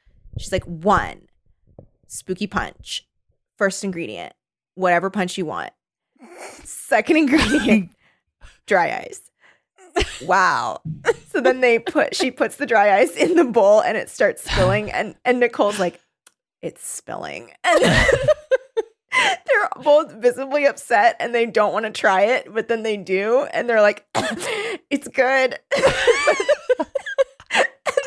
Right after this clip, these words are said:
they don't, the Hallmark Channel people are like, "Don't cut. We have to keep going." <laughs> And then her second,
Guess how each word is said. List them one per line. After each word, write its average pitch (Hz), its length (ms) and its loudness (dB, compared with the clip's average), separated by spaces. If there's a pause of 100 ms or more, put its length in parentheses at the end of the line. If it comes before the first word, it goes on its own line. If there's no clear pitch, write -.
they 554 140 -4
don't, 349 320 0
the 679 560 0
Hallmark 392 460 2
Channel 330 280 2
people 349 240 0
are - 220 2
like, - 380 0 (680)
"Don't 269 320 0
cut. 214 280 0 (460)
We 294 80 0
have 269 280 0
to - 140 -20
keep - 260 -16
going." 233 380 4
<laughs> 370 60 -8 (360)
And - 1160 -2
then 453 200 4 (340)
her 403 160 4
second, 381 540 0